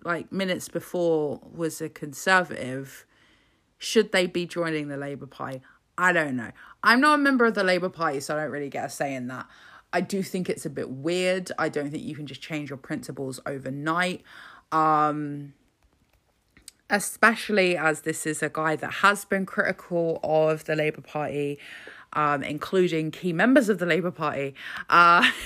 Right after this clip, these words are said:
<laughs> he, um, he referred to Labour as a bunch of cunts,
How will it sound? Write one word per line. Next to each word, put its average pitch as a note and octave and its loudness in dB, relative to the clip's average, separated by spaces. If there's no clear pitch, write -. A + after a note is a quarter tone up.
<laughs> - -20
he, G3 0
um, D#3+ 0
he G#3 -2
referred F#3 0
to E3 -2
Labour E3+ -2
as D#3 0
a D#3+ -4
bunch F#3 -2
of F3+ -8
cunts, - -2